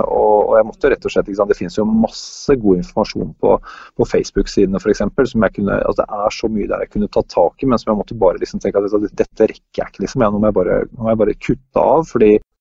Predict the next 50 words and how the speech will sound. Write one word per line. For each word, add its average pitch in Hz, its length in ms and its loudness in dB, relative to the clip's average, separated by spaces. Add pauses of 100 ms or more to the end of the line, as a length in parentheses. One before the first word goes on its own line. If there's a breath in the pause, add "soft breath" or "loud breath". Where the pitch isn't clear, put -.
(220)
boka 110 320 2
kan 95 240 0
ikke 120 220 0
bli, 107 180 6
altså, 107 220 4
den 107 80 4
boka 123 180 2
ble 131 80 4
over 95 240 0
fem 98 220 -6
hundre 95 160 -6
sider, 113 180 4
den 110 80 0
kan 98 140 -8
ikke 107 100 -6
bli 110 80 4
over - 140 -4
seks - 240 -8
hundre. 82 240 -6 (680 loud breath)
Eh, 110 540 4 (160)
og, 107 500 2
mm, 104 400 -2
så - 160 -6
det - 80 2
er, 101 280 0 (100)
eh, 98 160 0 (100)
men 123 160 -2
det 131 60 6
er 127 80 4
veldig 127 160 4
gøy 113 240 4
at, - 160 -4
at 110 260 4
det 123 80 6
er 123 80 4
veldig 139 220 2
gøy 104 100 6
at - 140 2
det - 80 -4
engasjerer 101 560 0
så 107 100 -6
mye, 135 140 2
og 123 80 4
jeg 107 100 2
ser 107 160 2
at, 110 80 2
liksom, 110 220 -10
at - 80 -6
det - 80 -6
finnes - 260 -6